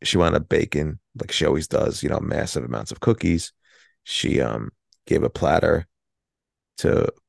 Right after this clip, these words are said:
you know, people and whatnot. I brought a platter to work, and everybody really,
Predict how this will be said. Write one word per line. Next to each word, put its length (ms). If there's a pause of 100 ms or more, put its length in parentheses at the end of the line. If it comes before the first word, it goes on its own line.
(120)
you 60
know, 100
people 400
and 80
whatnot. 480 (580)
I 100
brought 180
a 40
platter 420
to 440
work, 560 (720)
and 280 (200)
everybody 520
really, 460